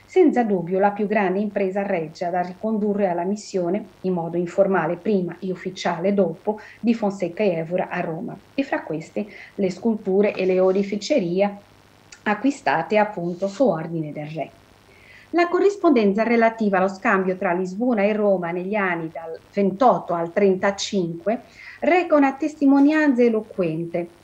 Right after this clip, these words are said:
benché parziale, della procedura seguita per la commissione delle cinquantotto statue di due rilievi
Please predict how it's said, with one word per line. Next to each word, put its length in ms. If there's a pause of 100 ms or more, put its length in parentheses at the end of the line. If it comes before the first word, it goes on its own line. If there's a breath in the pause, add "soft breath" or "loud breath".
(220 loud breath)
benché 480
parziale, 840
della 320
procedura 640
seguita 440
per 200
la 140
commissione 760
delle 260
cinquantotto 760
statue 640 (1300 soft breath)
di 160
due 200
rilievi 720